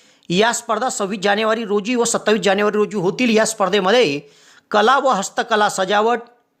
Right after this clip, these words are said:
ब्रायडल मेहंदी, निबंध स्पर्धा, रांगोळी स्पर्धा, ड्रॉइंग स्पर्धा,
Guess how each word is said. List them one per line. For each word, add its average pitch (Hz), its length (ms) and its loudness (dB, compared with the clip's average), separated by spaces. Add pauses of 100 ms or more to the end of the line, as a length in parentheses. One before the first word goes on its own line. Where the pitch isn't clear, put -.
(480)
ब्रायडल 202 680 0
मेहंदी, 208 720 -4 (240)
निबंध 202 380 2
स्पर्धा, 214 680 0 (480)
रांगोळी 214 680 0
स्पर्धा, 233 840 0 (540)
ड्रॉइंग 226 480 0
स्पर्धा, 240 800 0